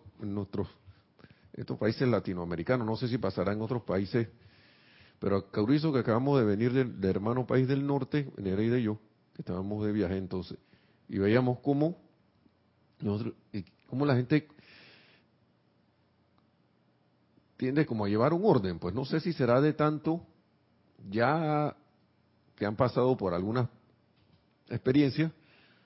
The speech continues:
o por el orden mismo que tienen, eh, en esto, en estos países, en estos lugares, que de repente la gente ve la luz amarilla y va frenando en el semáforo. O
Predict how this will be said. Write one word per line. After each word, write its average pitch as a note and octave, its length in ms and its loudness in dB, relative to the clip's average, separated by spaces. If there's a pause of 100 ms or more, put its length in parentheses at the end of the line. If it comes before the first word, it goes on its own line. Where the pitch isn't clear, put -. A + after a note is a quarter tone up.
(480)
o D3 280 6
por G2 340 0
el G2+ 180 2
orden B2 360 2
mismo C3 320 0
que G#2+ 120 0
tienen, A#2 460 -4
eh, E2 400 -6 (220)
en F#2 140 -10
esto, F#2+ 340 -6
en F2 100 -8
estos A2 200 -8
países, B2 500 -2 (760)
en G2 100 -8
estos A2+ 180 -2
lugares, A#2+ 340 4
que A2+ 100 -2
de A#2+ 280 -2
repente G2 340 -2
la A2+ 120 0
gente A2 200 -2
ve B2 120 2
la B2+ 120 2
luz C3+ 140 2
amarilla C#3 380 0
y C3 60 0
va A2 120 -2
frenando G#2 560 -6 (500)
en G2 180 -4
el F2+ 100 -2
semáforo. G2+ 540 -6 (2250)
O C3 360 2